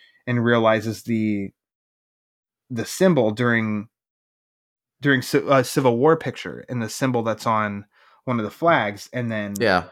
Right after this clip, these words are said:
Speaker 1: that symbol was on one of the murder knives
Speaker 2: Mm-hmm.
Speaker 1: there in Gotham. And so then he just started piecing it together. And,
Speaker 2: Mm-hmm.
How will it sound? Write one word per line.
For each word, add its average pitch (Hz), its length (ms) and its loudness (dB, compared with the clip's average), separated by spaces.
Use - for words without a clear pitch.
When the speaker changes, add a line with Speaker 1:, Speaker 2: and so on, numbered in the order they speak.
Speaker 1:
that 139 240 2
symbol 143 400 2
was 120 160 -2
on 117 240 2
one 120 160 0
of 110 80 -2
the 110 80 -4
murder 139 300 0
knives 95 600 -8
Speaker 2:
Mm-hmm. 104 400 2
Speaker 1:
there 117 260 2
in 110 80 -2
Gotham. 104 460 -2
And 107 80 -8
so 120 180 0
then 123 220 0
he 123 80 0
just 113 160 -4
started 113 280 0
piecing 110 320 -6
it 78 100 -12
together. 107 540 0
And, 113 180 -4
Speaker 2:
Mm-hmm. 113 200 -6